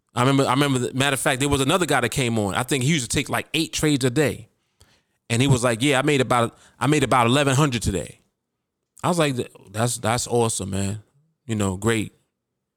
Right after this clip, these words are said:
Gl-, I'm glad. I'm glad that you're profitable." He's, and he was coming on day by day, day by day. Like, every, every other day or so, you would hear him come on. He would say, "Yeah, I took twelve trades a day.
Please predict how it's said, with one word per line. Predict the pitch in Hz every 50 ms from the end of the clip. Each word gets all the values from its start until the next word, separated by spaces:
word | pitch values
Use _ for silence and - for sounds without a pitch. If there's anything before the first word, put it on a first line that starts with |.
| _ _ _ _ _
Gl-, | 123 127
I'm | 120
glad. | 113 107 123 143 160 151 113 -
I'm | - 107
glad | 117 131 139 143
that | 139 135 120
you're | 131
profitable." | 120 147 147 131 123 104 104 98 90 80 73 - - _ _ _ _ _ _ _ _ _ _ _ _ _ _ _ _ _ _ _ _ _ _
He's, | - 120 120 113 -
and | - 123 113 120
he | 131
was | 127 123
coming | - - 147 135 127 131
on | 135 127 117 104 95
day | 92 113 123 143
by | 135 139 139 135
day, | 120 120 110 98 90
day | 98 110 120
by | 123 123 127 123
day. | 113 117 113
Like, | 110 104 104
every, | 110 117 120 131 127 123 113 - _ - _ _
every | _ 131 127 127 131 135
other | 139 131 127
day | 123 127 131 127
or | 120
so, | - - 135 120
you | 113 117 131 120
would | 117 110
hear | 107 120 123 113 110
him | 107
come | - - 117 110 110
on. | 110 107 104 98
He | 101 104
would | 107 98
say, | - - 107
"Yeah, | 98 104 120 131 120 104
I | 104
took | 104 - 143 120 -
twelve | - - 135 127 120 107
trades | - - 123 117 107 -
a | 104
day. | 98 95 85 73 67 _